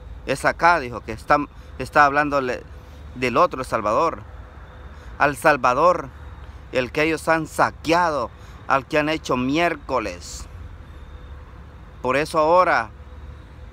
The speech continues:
que ven que el presidente Nayib Bukele está trabajando para ese otro El Salvador, como dice Carlos Calleja, hoy están ardiendo, hoy se han unido en lo que siempre han sido Arena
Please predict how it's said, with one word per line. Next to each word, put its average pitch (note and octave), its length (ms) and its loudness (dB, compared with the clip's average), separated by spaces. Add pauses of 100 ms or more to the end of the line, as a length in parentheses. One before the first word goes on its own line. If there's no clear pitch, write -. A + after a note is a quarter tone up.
(320)
que C3 120 2
ven D#3 220 0
que - 80 -6
el C3+ 80 -2
presidente C#3 460 -4
Nayib C#3+ 180 -2
Bukele C3+ 560 -2 (300)
está D3 260 -2
trabajando D3+ 480 0
para A#2+ 320 2
ese D3 240 -4
otro C#3+ 220 -2
El C3 60 -6
Salvador, B2 500 0 (260)
como A2+ 160 -4
dice C3+ 220 -6
Carlos C3+ 260 -6
Calleja, C3+ 440 -6 (880)
hoy A#2+ 120 -4
están C#3 440 -4 (680)
ardiendo, A#2+ 1040 -2 (920)
hoy C3 120 -2
se E3 160 0
han D3+ 160 0
unido D3 520 -2 (760)
en C#3 200 0
lo C3+ 120 2
que C3 120 -10
siempre D3 420 -2
han B2+ 100 -6
sido C#3 540 -2
Arena B2+ 600 -4